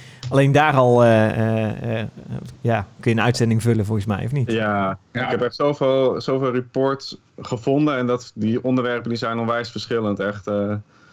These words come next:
Speaker 2: ik heb ze hier even voor me van, ehm, covid negentien, Agenda Lens. Dus als je
Speaker 1: Mhm.
Speaker 2: kijkt via de Agenda Lens naar covid, wat voor impact heb je dan? Van, eh, wat betekent het dat zeventig procent van de werknemers in de zorg of in de health sector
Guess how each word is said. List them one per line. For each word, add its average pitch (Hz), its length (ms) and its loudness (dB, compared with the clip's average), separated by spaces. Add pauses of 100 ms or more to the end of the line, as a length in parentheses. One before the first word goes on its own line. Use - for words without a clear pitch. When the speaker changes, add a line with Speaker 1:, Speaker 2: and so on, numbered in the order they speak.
(420)
Speaker 2:
ik - 140 -8
heb 107 120 -4
ze - 100 -4
hier 110 160 0
even 107 180 -4
voor 120 280 2
me 104 140 0
van, 104 280 -2
ehm, 104 400 0 (260)
covid 123 420 0
negentien, 101 800 -4
Agenda 117 520 0
Lens. 90 500 -4 (300)
Dus 90 340 -6 (440)
als 143 160 0
je 131 60 4
Speaker 1:
Mhm. 156 100 2
Speaker 2:
kijkt 101 300 -4
via 104 160 -2
de 98 60 -14
Agenda 117 340 -2
Lens 113 260 -4
naar 110 140 -4
covid, 113 400 -2
wat 107 160 -4
voor 110 120 -6
impact 117 320 -4
heb 101 200 -4
je - 80 -8
dan? 87 340 -2
Van, 90 240 -4
eh, 92 200 -2 (300)
wat - 120 0
betekent 127 400 0
het 123 120 -2
dat 110 120 -2
zeventig 123 360 -2
procent 117 500 -4 (600)
van 110 200 0
de 107 160 0
werknemers 117 640 -2
in 117 120 -2
de 113 60 -2
zorg 120 540 -2
of 107 160 -8
in 113 140 0
de 110 120 0
health 113 260 -2
sector 113 560 -4